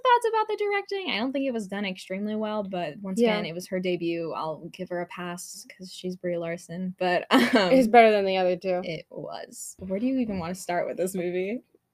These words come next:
Speaker 2: I don't know.
Speaker 1: It's
Speaker 2: I think the beginning is kinda just, uh, development. Like, y-, it's nothing, like, crazy happens.
Speaker 1: Yeah. I do, <sighs> you know, the op-, the opening scene in this movie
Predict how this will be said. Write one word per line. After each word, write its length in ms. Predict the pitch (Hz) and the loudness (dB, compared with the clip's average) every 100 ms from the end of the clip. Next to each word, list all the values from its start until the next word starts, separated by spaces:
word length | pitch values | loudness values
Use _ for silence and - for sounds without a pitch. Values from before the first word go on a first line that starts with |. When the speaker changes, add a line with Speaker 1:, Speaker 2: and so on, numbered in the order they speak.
| _ _ | _ _
Speaker 2:
I 160 | 214 247 | 0 4
don't 220 | 339 302 | 6 6
know. 460 | 247 226 269 196 196 | 6 8 8 6 2
Speaker 1:
It's 480 | 208 208 - - - - - | -4 -4 -8 -12 -14 -14 2
Speaker 2:
I 140 | 294 | 4
think 240 | 311 381 466 | 10 10 10
the 220 | 415 440 | 8 8
beginning 640 | 381 233 240 254 269 277 | 8 10 8 8 6 4
is 240 | - 240 240 | 4 4 4
kinda 240 | 233 214 208 | 0 2 0
just, 300 | - - - - _ _ _ - | -4 -10 -14 -20 _ _ _ -8
uh, 320 | 208 202 214 | -6 -4 -6
development. 640 | 226 214 202 196 214 202 220 | -4 -4 -2 -2 -2 -6 -6
Like, 140 | 208 | -6
y-, 80 | 214 | -2
it's 280 | - 220 - | -2 -2 -2
nothing, 300 | 226 233 285 | 0 2 2
like, 200 | 247 233 | 2 2
crazy 280 | 214 220 226 | 0 0 0
happens. 520 | 220 226 254 262 285 285 | -2 -2 -2 -2 -2 -4
Speaker 1:
Yeah. 420 | 175 180 180 190 - - - _ _ _ _ | -6 -8 -8 -10 -16 -20 -20 _ _ _ _
I 80 | 208 | -8
do, 260 | 240 247 247 | -2 -2 -2
<sighs> 500 | 190 190 - - - | -10 -12 -12 -16 -10
you 120 | 220 | 0
know, 120 | 226 254 | 2 2
the 140 | 294 | 2
op-, 160 | 196 - | -2 -2
the 140 | 220 208 | 6 8
opening 420 | 277 587 523 - | 10 10 6 6
scene 240 | - 240 | 4 4
in 100 | 190 | 4
this 180 | 185 185 | 2 2
movie 440 | 175 165 - 180 | -2 -4 -8 -10